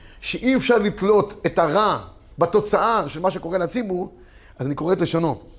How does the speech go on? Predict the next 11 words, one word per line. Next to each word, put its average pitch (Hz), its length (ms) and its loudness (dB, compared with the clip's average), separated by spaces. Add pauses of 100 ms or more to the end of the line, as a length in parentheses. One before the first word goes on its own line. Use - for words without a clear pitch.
(320)
אומר, 143 240 0 (100)
"לעשות 143 380 0
כאלה 214 280 2
פעולות 165 500 2 (580)
בזמן 143 380 0
ההיעלם 202 300 4
שנחרטה 175 600 0
האמונה 247 520 2
מן 269 180 2
דלת 185 300 2
העם. 139 240 -2